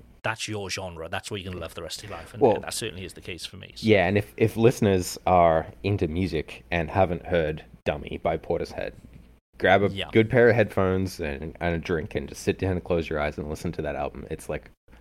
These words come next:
Speaker 2: almost a religious experience. It's a really,
Speaker 1: Yeah,
Speaker 2: really
Speaker 1: with,
Speaker 2: good
Speaker 1: with
Speaker 2: album.
Speaker 1: headphones,
Speaker 2: Yeah.
Speaker 1: it's, it's a good one. Yeah.
Speaker 2: Yeah.
Speaker 1: And if you're into things like Massive Attack and that sort of, the whole sort of Bristol scene then in the mid-nineties,
Speaker 2: Yeah,
Speaker 1: it's,
Speaker 2: trip
Speaker 1: it's a
Speaker 2: hop
Speaker 1: really good
Speaker 2: stuff.
Speaker 1: album.
Speaker 2: Yeah, the beat and the Hammond organ on that,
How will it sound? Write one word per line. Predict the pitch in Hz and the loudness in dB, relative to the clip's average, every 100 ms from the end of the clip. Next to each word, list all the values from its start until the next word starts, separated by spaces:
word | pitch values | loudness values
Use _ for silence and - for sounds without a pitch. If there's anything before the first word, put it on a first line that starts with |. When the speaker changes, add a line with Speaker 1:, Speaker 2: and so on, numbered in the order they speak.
| - | 0
Speaker 2:
almost | 113 117 110 101 | 4 6 6 2
a | |
religious | 85 82 78 82 | 0 -2 -4 -8
experience. | - - 64 52 - - | -10 -8 -8 -8 -12 -14
It's | - | -12
a | - | -10
really, | - 87 62 - | -8 -6 -6 -6
Speaker 1:
Yeah, | 110 101 85 | -6 -6 -4
Speaker 2:
really | 85 | -2
Speaker 1:
with, | 165 - | -2 -2
Speaker 2:
good | 147 | -2
Speaker 1:
with | 185 | -2
Speaker 2:
album. | 160 | -2
Speaker 1:
headphones, | 131 - 110 107 113 - - | -4 -4 -6 -8 -8 -10 -6
Speaker 2:
Yeah. | 90 71 | -4 -4
Speaker 1:
it's, | - | -6
it's | - 95 - | -10 -10 -10
a | |
good | 95 92 | -10 -8
one. | 87 87 127 | -10 -12 -10
Yeah. | 98 | -6
Speaker 2:
Yeah. | 90 - - - | -6 -8 -20 -8
Speaker 1:
And | 135 | -6
if | 135 | -4
you're | 139 | -4
into | 123 | -6
things | 113 110 | -8 -6
like | 98 | -6
Massive | 110 110 120 98 | -6 -6 -6 -10
Attack | - 107 92 - | -6 -6 -6 -12
and | 104 | -12
that | 107 - | -12 -12
sort | 98 | -12
of, | 98 - - - - | -12 -14 -20 -20 -14
the | 110 | -8
whole | 113 98 | -8 -8
sort | - | -10
of | - | -8
Bristol | 110 - 90 | -6 -6 -6
scene | - 110 95 90 | -8 -6 -8 -10
then | 90 | -10
in | 92 | -12
the | 95 | -14
mid-nineties, | 92 95 92 - - 95 - | -14 -14 -14 -16 -20 -16 -14
Speaker 2:
Yeah, | |
Speaker 1:
it's, | - - - | -12 -14 -16
Speaker 2:
trip | - 85 | -8 -8
Speaker 1:
it's | |
a | 82 | -6
Speaker 2:
hop | 82 | -8
Speaker 1:
really | - | -8
good | |
Speaker 2:
stuff. | 85 - | -10 -10
Speaker 1:
album. | - - - - - - - - | -14 -20 -20 -20 -20 -20 -20 -8
Speaker 2:
Yeah, | 85 82 78 82 78 - - | -6 -4 -4 -6 -10 -6 -2
the | 107 | 2
beat | 123 120 | 4 4
and | 101 98 | 4 2
the | 85 | 2
Hammond | 101 98 98 90 | 2 2 2 2
organ | 82 95 117 | 2 2 0
on | 92 | 0
that, | 82 | -2